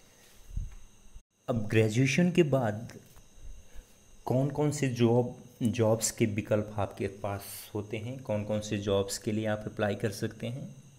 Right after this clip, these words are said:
Clerical level के कोई भी jobs होगा, किसी भी departments में आप apply कर सकते हैं। Banking में आप clerical और पीओ के लिए apply कर सकते हैं। एसएससी में स-, state level पर और central level में, दोनों के लिए आप apply कर सकते हैं अलग-अलग post के लिए।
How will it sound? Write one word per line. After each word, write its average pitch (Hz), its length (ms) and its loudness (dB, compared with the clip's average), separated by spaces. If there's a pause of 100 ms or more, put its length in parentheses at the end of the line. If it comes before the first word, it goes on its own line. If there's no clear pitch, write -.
(800)
Clerical 110 440 2
level 120 360 0
के 120 140 -10
कोई 117 260 0
भी 117 120 2
jobs 101 400 0
होगा, 101 220 0
किसी 104 280 -8
भी 101 100 0
departments 90 640 -6
में 104 80 -4
आप 95 200 -6
apply 85 280 -6
कर 85 140 -6
सकते - 360 -10
हैं। 104 420 -8
Banking 120 460 2
में 110 160 -2
आप 90 300 -6
clerical 104 520 -2
और 92 280 -4
पीओ 92 200 -4
के 92 120 -8
लिए 90 120 -4
apply 92 280 -6
कर 98 100 -4
सकते 101 340 -8
हैं। 110 320 -8 (760)
एसएससी 117 440 0
में 95 460 -4 (220)
स-, - 180 -12 (580)
state 107 280 -2
level 117 220 -2
पर 120 180 -8
और 123 240 -2
central 90 360 -4
level 87 200 -4
में, 87 180 -6
दोनों 95 280 -4
के 101 100 -8
लिए 92 120 -4
आप 87 160 -6
apply 85 260 -6
कर - 140 -16
सकते - 320 -10
हैं 90 260 -8
अलग-अलग 90 640 -6
post 98 400 -2
के 107 60 -4
लिए। 127 200 -6